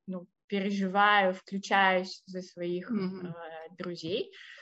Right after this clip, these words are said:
Speaker 1: И да, может быть, там я <laughs> грубая, и там они меня иногда боятся. У меня недавно сокурсница призналась, в Назарбаев университете учились, она сидела прямо передо мной, и она говорит, я прям затылком вот это вот ощущала,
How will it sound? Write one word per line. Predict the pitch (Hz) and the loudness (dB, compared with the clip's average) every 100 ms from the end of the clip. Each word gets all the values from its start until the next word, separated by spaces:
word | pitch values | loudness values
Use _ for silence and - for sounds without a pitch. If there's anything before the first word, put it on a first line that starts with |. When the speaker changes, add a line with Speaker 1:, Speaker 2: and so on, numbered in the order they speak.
| - _ - | -20 _ -6
Speaker 1:
И | 190 | 4
да, | 208 220 190 | 8 8 8
может | 190 196 | 4 0
быть, | 180 175 | -6 -2
там | 175 175 | -2 -2
я | 170 160 170 | -2 -2 -2
<laughs> | - 269 302 359 294 294 240 - 359 | -4 0 2 6 6 4 0 -2 -4
грубая, | 196 220 311 285 262 214 196 190 | 0 0 2 6 8 8 8 6
и | 185 185 190 | 4 0 -2
там | 175 175 | -4 -2
они | 175 180 | -4 -4
меня | 185 185 208 - _ | -2 0 0 -2 _
иногда | 185 185 180 175 | -4 -4 0 0
боятся. | 170 165 175 277 - - - - _ _ _ _ _ - - | 0 2 2 2 -2 -4 -4 -18 _ _ _ _ _ -12 -4
У | |
меня | 185 175 | 0 0
недавно | 175 175 170 180 | 0 2 2 0
сокурсница | 190 - 190 - 196 - - | -6 -10 -12 -8 -8 -6 -8
призналась, | 175 175 165 160 196 - - | -6 -4 -4 -4 -6 -16 -4
в | |
Назарбаев | 196 196 196 185 185 | -2 -2 0 0 0
университете | 180 208 190 - | -8 -8 -8 -8
учились, | - 370 - | -4 -4 -2
она | 208 | -4
сидела | 233 202 185 | -2 -4 -4
прямо | 190 175 | -4 -6
передо | 196 180 175 | -6 -10 -10
мной, | 175 240 | -6 -4
и | 196 | -4
она | 170 | -6
говорит, | 175 - - | -12 -14 -12
я | 165 | -12
прям | 175 170 | -10 -8
затылком | 180 214 214 196 202 185 175 | -6 -8 -8 -8 -6 -6 -6
вот | 175 | -6
это | 185 185 | -4 -2
вот | 180 180 | -2 -2
ощущала, | 226 220 240 220 208 208 233 | -4 -4 2 6 6 6 4